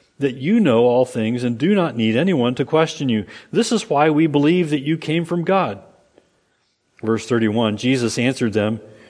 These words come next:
"Do you now believe? Behold, the hour is coming. Indeed, it has come when you will be scattered, each to his own home, and will leave me alone. Yet I am not alone, for the Father is with me.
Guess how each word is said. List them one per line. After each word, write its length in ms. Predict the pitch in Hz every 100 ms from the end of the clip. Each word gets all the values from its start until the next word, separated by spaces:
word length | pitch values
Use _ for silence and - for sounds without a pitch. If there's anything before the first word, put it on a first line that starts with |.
| _ _ -
"Do 120 | 104
you 240 | 120 156 175
now 240 | 143 131
believe? 580 | 160 165 185 202 - - _ _ _ _ _ _ _ _ -
Behold, 560 | 120 151 127 175 180 190
the 180 | 156 160
hour 300 | 165 180 175
is 160 | 160
coming. 440 | - 165 139 101 117 - - _ _ _
Indeed, 380 | - 139 143 202
it 120 | 196
has 360 | 175 180 196 185
come 300 | - 113 127
when 160 | 135
you 180 | 139 196
will 100 | 208
be 160 | 165 165
scattered, 680 | - 127 110 117 147 - - - _ _ - -
each 300 | 175 214 -
to 120 | 196
his 140 | 170
own 220 | 139 139 139
home, 400 | 110 98 113 131 - _ _ - - -
and 140 | 143
will 180 | 160 185
leave 340 | 190 226 233
me 100 | 196
alone. 400 | 208 185 202 160
Yet 160 | 143 147
I 160 | 160 185
am 160 | 196
not 220 | 185 202
alone, 360 | 190 151 120 127
for 120 | 127
the 100 | 139
Father 400 | 131 156 165 147
is 140 | 139 143
with 200 | 151 117
me. 260 | 104 101